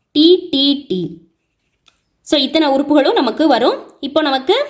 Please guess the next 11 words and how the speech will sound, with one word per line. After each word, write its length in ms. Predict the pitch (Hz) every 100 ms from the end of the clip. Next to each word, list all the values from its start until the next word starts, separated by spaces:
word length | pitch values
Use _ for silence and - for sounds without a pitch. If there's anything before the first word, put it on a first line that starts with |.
| - _ - 208 254
N 100 | 285 320
of 80 | 349 202
B 80 | 240 311 320
கண்டுபிடிச்சோம் 480 | 240 233 220 240 226
அப்படின்னா 360 | 196 208 226 381 554 - _ _ _ _ _ _ _ _ _ _ 247 277
ஏழு 180 | 339 339 254
உறுப்புகள் 360 | - 254 254 220
வரும். 280 | 196 262 - - _ _ _ _ _ -
P 80 | 311 339 359
of 80 | 381 220
B 100 | 226